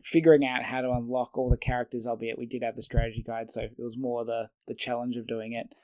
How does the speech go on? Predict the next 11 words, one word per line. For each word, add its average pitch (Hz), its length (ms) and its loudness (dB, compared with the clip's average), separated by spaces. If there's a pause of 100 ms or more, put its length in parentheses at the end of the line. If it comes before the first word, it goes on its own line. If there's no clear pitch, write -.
(280)
Doing 151 280 4
things 135 220 2
like 123 180 -4
the 123 140 -2
event 131 380 -6
mode, 120 540 -6 (120)
uh, 117 400 -4
classic - 420 -4
mode, 120 440 -4
adventure 123 460 -4
mode. 123 460 -2